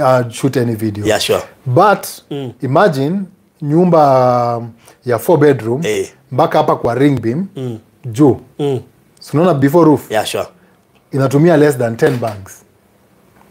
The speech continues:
Speaker 1: Na hakuna
Speaker 2: Yaani nyumba za kuhang.
Speaker 1: Eh, no, i-, no, isha hang, foundation ishakuja juu.
Speaker 2: Ehe.
Speaker 1: Lakini nyumba mpaka hapa kwa ring beam
Speaker 2: Ah.
Speaker 1: inatumia le-, less than ten bags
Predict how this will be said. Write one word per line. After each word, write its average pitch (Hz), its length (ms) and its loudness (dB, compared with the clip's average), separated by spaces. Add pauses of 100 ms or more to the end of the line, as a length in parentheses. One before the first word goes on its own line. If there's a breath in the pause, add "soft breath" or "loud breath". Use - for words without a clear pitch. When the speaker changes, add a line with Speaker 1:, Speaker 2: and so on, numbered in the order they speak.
(300)
Speaker 1:
Na 135 100 2
hakuna 160 420 2 (280 soft breath)
Speaker 2:
Yaani 233 240 4
nyumba 196 260 4
za 170 140 2
kuhang. 170 640 2
Speaker 1:
Eh, 131 280 -4
no, 165 420 0
i-, 151 240 -4
no, 226 180 4
isha 180 380 2
hang, 208 280 0 (100)
foundation 165 440 0
ishakuja 127 480 -2
juu. 110 100 -4
Speaker 2:
Ehe. 123 280 -2 (240 loud breath)
Speaker 1:
Lakini 165 240 2
nyumba 202 180 6
mpaka 185 200 2
hapa 180 140 2
kwa 135 180 2
ring 147 220 2
beam 123 240 -4
Speaker 2:
Ah. 123 140 -4
Speaker 1:
inatumia 143 360 0
le-, 147 240 -4
less 160 440 2
than 120 260 0 (680 soft breath)
ten 151 260 2
bags 107 380 -6